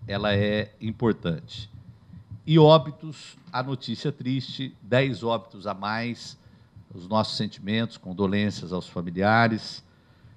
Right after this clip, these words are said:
E dessas pessoas, seis homens, quatro mulheres, apenas três não tinham outras doenças, a maioria, sete,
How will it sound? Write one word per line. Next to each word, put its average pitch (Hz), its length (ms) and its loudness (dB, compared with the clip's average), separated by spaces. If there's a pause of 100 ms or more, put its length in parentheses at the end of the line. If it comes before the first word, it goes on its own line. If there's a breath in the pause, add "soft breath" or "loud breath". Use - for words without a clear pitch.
(140 soft breath)
E 98 200 -2
dessas 131 360 2
pessoas, 143 600 -2
seis 139 340 -2
homens, 135 420 0
quatro 120 460 -4
mulheres, 117 760 -6 (1400 soft breath)
apenas 139 460 2
três 135 400 2
não 117 160 -4
tinham 110 400 -8
outras 104 360 -4
doenças, 117 640 -2
a 113 60 0
maioria, 104 680 0 (120)
sete, - 640 -2